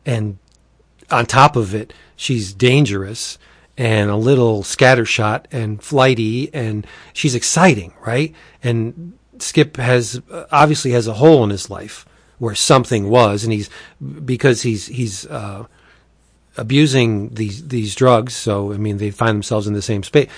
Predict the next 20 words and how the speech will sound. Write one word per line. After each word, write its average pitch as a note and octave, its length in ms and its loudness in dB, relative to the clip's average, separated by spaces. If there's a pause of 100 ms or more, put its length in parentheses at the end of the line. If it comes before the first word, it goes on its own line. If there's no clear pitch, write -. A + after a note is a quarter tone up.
(300)
place, D3+ 320 4
but A#2+ 300 -2 (960)
th-, G2 220 -16
she, C#3+ 440 -2
she's C#3 400 -2
this A#2+ 260 0 (800)
beautiful, C3+ 560 2
glittering B2 1000 0 (600)
thing B2+ 640 4 (500)
that's A2+ 520 -4
making A#2+ 380 2
him A2+ 520 -2 (680)
forget C#3+ 500 2 (480)
everything C3+ 360 4
that A#2 120 0
came A#2 220 0
before, A2 460 -2
so A#2+ 200 0
he B2 200 -6 (200)
falls, C#3+ 600 -2